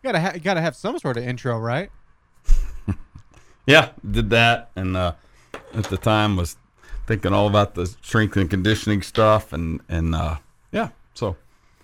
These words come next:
Speaker 2: but enjoyed the, uh, psychology, and, and I never had anyone push me to, um,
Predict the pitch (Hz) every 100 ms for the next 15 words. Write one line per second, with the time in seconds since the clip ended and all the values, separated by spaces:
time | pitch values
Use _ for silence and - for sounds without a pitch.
0 | _ - - - _ - - - - -
1 | _ - - 95 85 98 98 85 92 90
2 | 82 - - - _ _ _ _ _ _
3 | _ - 104 92 98 98 101 104 107 -
4 | - 113 - 135 131 117 117 117 110 107
5 | 92 - - 113 117 - - 101 104 110
6 | 110 107 - 98 95 95 90 - 90 85
7 | 87 85